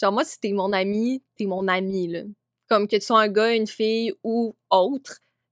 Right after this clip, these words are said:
t'es mon amie. Genre, that's it. Euh, mais c'est quand même drôle de, de penser que, genre, j'étais vraiment in love, guys, là, puis elle l'a <laughs> jamais su. Puis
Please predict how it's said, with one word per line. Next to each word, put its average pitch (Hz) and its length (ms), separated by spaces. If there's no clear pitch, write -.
t'es 233 100
mon 208 180
amie. 180 260
Genre, 175 240
that's 208 240
it. - 280
Euh, 185 160
mais 226 180
c'est 269 120
quand 190 160
même 233 140
drôle 220 240
de, 180 500
de 202 180
penser 202 400
que, 190 140
genre, 185 400
j'étais 226 240
vraiment 240 600
in 220 460
love, 220 360
guys, 190 460
là, 190 160
puis 214 160
elle 185 160
l'a 247 160
<laughs> - 0
jamais 226 520
su. 240 420
Puis 262 360